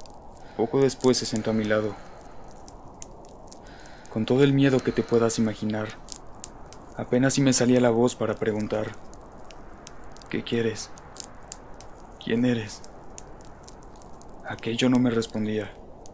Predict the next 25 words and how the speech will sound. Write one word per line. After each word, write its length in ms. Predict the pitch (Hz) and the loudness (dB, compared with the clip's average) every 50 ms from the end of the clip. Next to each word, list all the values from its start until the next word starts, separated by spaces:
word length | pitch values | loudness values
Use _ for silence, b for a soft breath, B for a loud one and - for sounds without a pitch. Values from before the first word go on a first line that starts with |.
| - - - - - - - - - | -14 -12 -12 -12 -12 -14 -16 -10 -6
pero 220 | - 110 113 107 | -4 0 0 2
a 20 | 107 | 2
una 200 | 117 127 127 127 | 4 4 4 4
distancia 460 | 135 127 - - 127 127 117 117 113 | 2 2 2 4 4 4 4 4 2
muy 140 | 110 117 113 | 4 2 2
cercana, 600 | - 113 107 - - 110 104 107 104 101 - - - - - - - - - - - - - - - - - - | 2 0 -2 0 0 0 0 0 -2 -6 -8 -12 -14 -16 -16 -18 -16 -16 -16 -16 -16 -18 -18 -18 -16 -16 -14 -12
escuché 360 | - - - 92 - - 123 | -10 -8 -6 -4 -2 2 4
una 140 | 123 131 127 | 6 6 6
voz 180 | 127 131 127 - | 6 4 4 4
femenina 540 | 135 127 123 113 117 120 123 120 113 104 | 4 4 6 6 8 6 6 6 4 2
que 100 | - 110 | 0 -2
decía, 520 | 104 104 95 - - 107 107 104 101 - - - - - - - - - - - - - - - - - - - - - - - - - - - - - - - | -2 -2 -2 -2 0 0 0 -2 -2 -6 -14 -16 -18 -16 -16 -16 -18 -16 -14 -14 -14 -14 -14 -16 -16 -12 -12 -12 -12 -12 -14 -14 -14 -14 -14 -14 -14 -14 -10 -4
"Te 80 | - 110 | 0 2
dije 260 | 117 117 - 135 127 | 2 2 2 2 4
que 140 | - 127 123 | 6 6 6
es 160 | 113 - 120 | 6 6 4
ella. 340 | 117 107 104 98 - - - - - - - - - - - - - - - - - - - - - - - | 2 4 2 0 -4 -4 -12 -14 -14 -14 -14 -14 -14 -14 -14 -14 -16 -16 -16 -16 -16 -16 -16 -18 -18 -18 -16
Sí 260 | - - - 135 143 | -12 -10 -4 0 0
es 140 | 143 131 - | 2 2 2
ella. 340 | 123 120 113 107 98 95 - - - - - - - - - - - - - - - - - - - | 2 2 2 0 -2 -4 -8 -12 -16 -18 -18 -18 -16 -16 -16 -16 -16 -18 -18 -18 -18 -16 -14 -10 -6
No 120 | 113 113 | -2 2
la 80 | 123 123 | 2 4
vayas 300 | 123 127 127 131 123 120 | 4 4 4 4 4 2
a 40 | 113 | 2
despertar". 520 | 107 - - 110 104 - - 104 104 - | 0 0 -2 -6 -4 -4 -2 -4 -4 -4